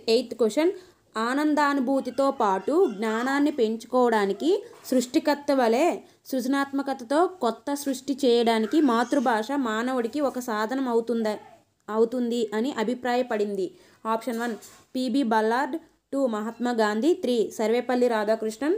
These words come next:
ఫోర్ డబ్ల్యూఎం రైజర్న్. ఆన్సర్ ఆప్షన్ ఫోర్ డబ్ల్యూఎం రైజర్న్. ఈ కొటేషన్ చెప్పింది,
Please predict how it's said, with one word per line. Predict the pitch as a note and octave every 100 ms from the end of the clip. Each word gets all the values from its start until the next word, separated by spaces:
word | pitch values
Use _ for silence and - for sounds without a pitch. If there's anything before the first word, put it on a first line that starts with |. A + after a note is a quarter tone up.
| -
ఫోర్ | B3+ A#3+ G#3+ - - _ -
డబ్ల్యూఎం | A3 A3+ B3 C4 C4 B3+ C#4+ F4+ A3
రైజర్న్. | A3 G#3+ F#3 A3 G3+ E3+ - _ _ _ _ _
ఆన్సర్ | G#3 A3 A#3+ D4 F#4+ B4+ - _ -
ఆప్షన్ | A3+ - B3 A#3+
ఫోర్ | B3+ A#3 - -
డబ్ల్యూఎం | G#3+ A3 A#3+ C4 C4+ B3 D#4+ - G#3+
రైజర్న్. | G#3 G#3 G#3 F#3+ - - _ -
ఈ | A#3
కొటేషన్ | A#3 A3+ B3+ C#4 B3+ A#3+
చెప్పింది, | A3+ A#3 A#3+